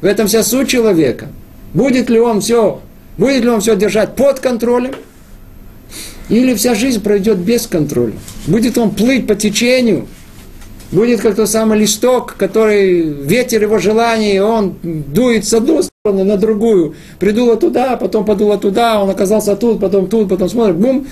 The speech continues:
прибило сюда. Ну, тут и прибитый сидит. Это неуправляемый, это,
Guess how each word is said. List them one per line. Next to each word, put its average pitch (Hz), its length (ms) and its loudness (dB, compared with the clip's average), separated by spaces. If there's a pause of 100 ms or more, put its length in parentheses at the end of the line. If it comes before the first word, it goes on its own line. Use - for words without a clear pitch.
(440)
прибило 190 400 2
сюда. 113 380 -2 (400)
Ну, 226 280 -2
тут 220 200 0
и 226 40 -2
прибитый 175 400 0
сидит. 104 280 -6 (2750)
Это 202 580 2
неуправляемый, 196 800 0 (120)
это, 151 500 -2